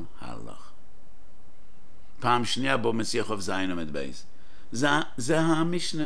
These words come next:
משנה מפורשת, שבכל הנוגע לזכויות של עובד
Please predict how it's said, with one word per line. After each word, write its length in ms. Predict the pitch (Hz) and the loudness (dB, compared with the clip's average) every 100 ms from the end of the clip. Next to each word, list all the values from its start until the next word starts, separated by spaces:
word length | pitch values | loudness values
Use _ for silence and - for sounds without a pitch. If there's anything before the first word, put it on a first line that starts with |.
| - | 0
משנה 280 | 139 143 151 | -2 0 0
מפורשת, 840 | 143 120 120 117 - 113 - - - - - - - - | 0 0 0 0 0 0 0 0 -2 -2 -2 -2 -2 -2
שבכל 520 | - 147 143 143 165 180 | 2 4 4 4 2 4
הנוגע 480 | 185 165 143 151 147 139 131 127 - - - - - - - - - - - - - - - - | 4 2 2 2 4 6 6 4 0 -2 -2 -2 -2 -2 -2 -2 -4 -4 -4 -4 -2 -2 -2 -2
לזכויות 400 | - 135 139 131 | 0 2 2 4
של 200 | 139 127 | 2 4
עובד 540 | 120 113 95 123 127 | 2 2 2 0 0